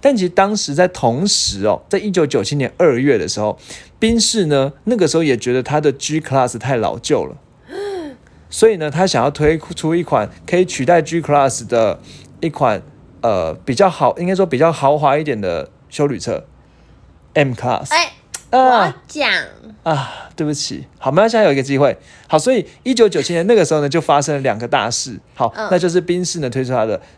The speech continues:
Speaker 1: 呃，豪华版休旅车，然后当时 Lexus 也出来，但是其实有点不约而同了，因为你说往前追，它一九九六年就在做测试，所以到底谁先谁后，其实还不知道。因为其实宾士它这个，
Speaker 2: 嗯。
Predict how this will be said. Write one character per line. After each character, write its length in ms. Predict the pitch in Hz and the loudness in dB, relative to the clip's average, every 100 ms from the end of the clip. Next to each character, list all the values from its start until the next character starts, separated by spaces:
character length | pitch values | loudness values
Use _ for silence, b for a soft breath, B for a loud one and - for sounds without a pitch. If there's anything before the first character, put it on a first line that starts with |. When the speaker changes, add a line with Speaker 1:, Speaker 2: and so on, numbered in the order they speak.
| - | -8
Speaker 1:
呃， 180 | 107 95 | -6 -4
豪 180 | - | -4
华 100 | 123 | -4
版 160 | 123 104 | -2 -2
休 140 | 117 | -4
旅 100 | 113 | -6
车， 220 | 87 80 - b | -6 -10 -10 b
然 100 | 139 | -2
后 60 | 151 | 0
当 180 | 165 175 | 0 0
时 160 | 135 | -4
Lexus 380 | 131 170 165 120 | 2 2 2 -2
也 80 | 113 | -2
出 120 | - | -2
来， 60 | 123 | 2
但 140 | 220 233 | 2 2
是 80 | |
其 100 | 185 160 | 0 0
实 60 | |
有 140 | 170 180 | 2 0
点 120 | 160 | 0
不 140 | 175 | 0
约 140 | 180 165 | 2 4
而 160 | 151 | 4
同 160 | 117 110 | 2 -2
了， 80 | 120 | -2
因 60 | |
为 80 | 220 | 0
你 80 | 156 | 0
说 120 | 160 B B - | 0 B B 0
往 220 | 151 123 | 0 0
前 300 | - 143 160 | -2 -4 -4
追， 340 | - 180 175 175 - | 0 2 2 -2 -4
它 100 | 196 | -4
一 100 | 220 | -2
九 160 | 202 180 | 0 0
九 280 | - 139 113 | 2 0 4
六 200 | 208 170 | 4 4
年 140 | 127 | 0
就 120 | 117 139 | 2 2
在 80 | |
做 180 | 131 135 | 4 0
测 220 | 113 127 | 0 -2
试， 160 | 107 123 | -2 0
所 100 | 165 | 2
以 40 | 202 | 4
到 100 | 190 | 4
底 80 | |
谁 300 | 120 - 123 | 0 -2 -2
先 240 | 135 165 170 | 0 -2 -2
谁 240 | 139 117 | 0 0
后， 320 | 139 131 80 B B B - | 2 0 0 B B B -6
其 120 | 175 | -2
实 280 | 165 170 165 B | 2 2 0 B
还 160 | - | 0
不 140 | 143 180 | 0 0
知 140 | 147 | 0
道。 180 | 147 120 | 0 2
因 80 | 214 | 2
为 80 | 240 | 2
其 140 | 165 | 0
实 200 | 151 156 | 0 0
宾 280 | 160 196 208 | 0 0 0
士 180 | 185 214 | -2 0
它 160 | 156 | 2
这 140 | 151 170 | 2 2
个， 220 | 143 | 4
Speaker 2:
嗯。 80 | 117 | 2